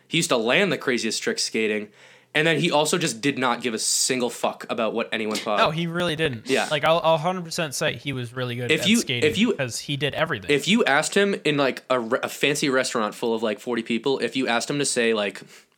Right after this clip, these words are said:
Speaker 2: The worst thing
Speaker 1: the
Speaker 2: ever.
Speaker 1: worst thing ever, he would stand up, yell it,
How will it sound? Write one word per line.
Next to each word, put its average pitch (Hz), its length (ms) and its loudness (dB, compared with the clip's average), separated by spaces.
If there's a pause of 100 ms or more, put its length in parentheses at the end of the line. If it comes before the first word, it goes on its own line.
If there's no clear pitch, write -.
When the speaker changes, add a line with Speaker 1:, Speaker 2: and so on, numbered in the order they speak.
(500)
Speaker 2:
The 156 80 -2
worst 135 400 -2
thing 123 100 -4
Speaker 1:
the 135 60 2
Speaker 2:
ever. 135 100 4
Speaker 1:
worst 143 220 2
thing 160 100 4
ever, 143 80 4
he 135 140 0
would 156 100 0
stand 147 300 4
up, 156 100 2
yell 123 360 2
it, - 200 -2